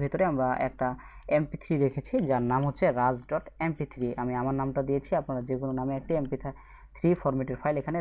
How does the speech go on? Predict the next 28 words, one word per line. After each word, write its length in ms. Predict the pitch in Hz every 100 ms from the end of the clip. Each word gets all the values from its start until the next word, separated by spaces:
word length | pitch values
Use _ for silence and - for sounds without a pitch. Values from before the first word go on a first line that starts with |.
| 147
রাখতে 220 | 143 160 127
পারেন, 180 | 117 120
ঠিক 120 | - 170
আছে? 140 | 190 160 - - - - - -
তো 60 | 135 131 135
এখানে 180 | 160 160 -
কি 80 | 170
হচ্ছে, 160 | 165 185
আমরা 120 | 147 135
এখানে 160 | 131 139 131
আমাদের 200 | 131 135 127
নামটিকে 320 | 127 131 135 131
কপি 200 | 135 143 135
করব, 180 | 143 165
আহ, 600 | 302 - - - 139 127 127
আমাদের 260 | 127 131 127 139
অডিও 180 | 139 135
ফাইলের 200 | 139 135 131
নামটিকে, 280 | 135 151 185
এবং 120 | 139 135 -
সেই 120 | 143 143
অডিও 160 | 160 170
ফাইলটি 180 | 170 170
আমাদের 180 | 160 156
রয়েছে 200 | 156 151 175
কার 120 | 156 156
ভেতরে? 220 | 156 196 - - - - 143
অডিও 180 | 147